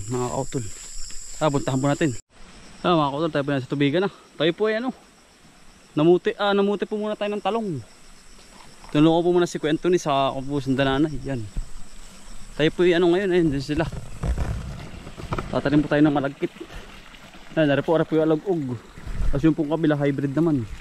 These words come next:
Ayan. Nakagap din po nila, eh, oh.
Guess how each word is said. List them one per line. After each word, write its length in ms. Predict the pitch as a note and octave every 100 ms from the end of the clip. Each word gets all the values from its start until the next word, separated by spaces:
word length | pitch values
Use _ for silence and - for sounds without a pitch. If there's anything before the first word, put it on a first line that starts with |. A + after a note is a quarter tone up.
| - - - - - - - - - - -
Ayan. 160 | C#3+ C3 - - - - - - - - - - - - - - - - - - - - - C3
Nakagap 240 | C3+ C3+
din 160 | C3+ C#3
po 160 | C#3+
nila, 240 | E3 E3 D#3+
eh, 160 |
oh. 80 | C3